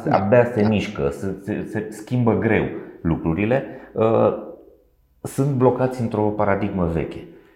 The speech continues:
Speaker 1: De multe ori, antreprenorii locali sau companiile mai mici din România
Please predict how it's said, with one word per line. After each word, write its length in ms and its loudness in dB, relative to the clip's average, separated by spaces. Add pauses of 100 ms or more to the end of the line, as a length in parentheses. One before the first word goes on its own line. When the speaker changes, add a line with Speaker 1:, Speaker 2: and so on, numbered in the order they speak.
(880)
Speaker 1:
De 320 4
multe 240 2
ori, 220 6 (160)
antreprenorii 540 2
locali 280 2
sau 120 -4
companiile 500 0
mai 240 2
mici 180 0
din 160 0
România 560 -2